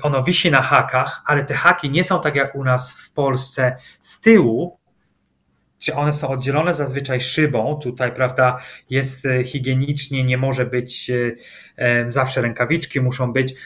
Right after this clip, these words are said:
No, tutaj jest to wciąż takie trochę jakby, e, jakby na ulicy taki market i wydaje mi się, że to jest zrobione celowo, żeby właśnie, e, mieszkańcy czuli się, że to jest coś bardziej takiego dla nich, e,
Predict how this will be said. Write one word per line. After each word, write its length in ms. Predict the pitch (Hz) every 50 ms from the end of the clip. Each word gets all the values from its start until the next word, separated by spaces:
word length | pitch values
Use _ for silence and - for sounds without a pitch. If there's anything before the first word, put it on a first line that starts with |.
| - -
No, 120 | 147 143
tutaj 400 | 143 - - - 180 - 160 160
jest 260 | 170 160 - - - _ _ _
to 100 | - 165
wciąż 320 | - - 180 170 151 -
takie 240 | - 151 - 156 139
trochę 480 | - 156 151 131 151 151 147 143 143 - - _ _ _ _ _
jakby, 680 | 147 151 143 139 123 123 131 143 139 135 135 135 127 127 -
e, 460 | 139 139 135 135 127 127 135 - - 131 131 135 135
jakby 260 | 139 151 156 151 165
na 140 | 165 165 160
ulicy 320 | 160 170 180 196 - - 147
taki 240 | - 110 - -
market 640 | 120 113 113 110 107 - - - 107 123 127 - - - - -
i 240 | 147 143 143 147 147 - - - -
wydaje 300 | - 180 175 170 220 285
mi 60 | 254
się, 100 | 202 -
że 80 | 190 196
to 140 | 196 - 196
jest 160 | 196 180 147
zrobione 400 | 156 175 180 170 180 175 175 170
celowo, 420 | 170 - 160 151 165 175 165 165
żeby 220 | 147 147 139 139 135
właśnie, 640 | 131 156 160 147 - - - 147 143 143 135 135 - - - - - - _ _
e, 320 | - 131 135 135 135 135
mieszkańcy 920 | 135 139 139 131 - - - 156 156 156 147 147 - - 143 139 135 131
czuli 300 | - - 170 165 160 165
się, 140 | 156 - 147
że 100 | 139 139 139
to 60 | 151
jest 180 | 147 147 - -
coś 140 | 156 139
bardziej 360 | 127 127 139 131 131 131 135 131
takiego 380 | 135 131 131 - 127 123 131
dla 160 | 127 127 131
nich, 320 | 131 127 127 123 127 - -
e, 340 | 127 127 127 123 127 127